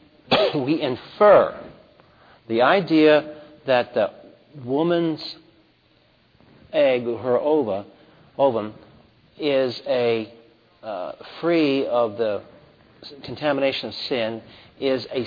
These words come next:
speculation of Doctor Custin's. All Christian scholars don't agree because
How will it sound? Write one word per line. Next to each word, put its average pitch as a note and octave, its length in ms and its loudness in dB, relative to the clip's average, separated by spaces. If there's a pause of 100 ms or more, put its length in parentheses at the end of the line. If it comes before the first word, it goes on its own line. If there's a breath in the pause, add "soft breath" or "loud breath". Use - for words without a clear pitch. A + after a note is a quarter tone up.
(120)
speculation C#3 960 -2 (600)
of A2 220 -6
Doctor B2 300 0
Custin's. - 720 -4 (1700 soft breath)
All D3+ 180 8
Christian F3+ 300 -4
scholars D3 300 4
don't C3+ 160 -2
agree A#2 320 0
because A2+ 280 -6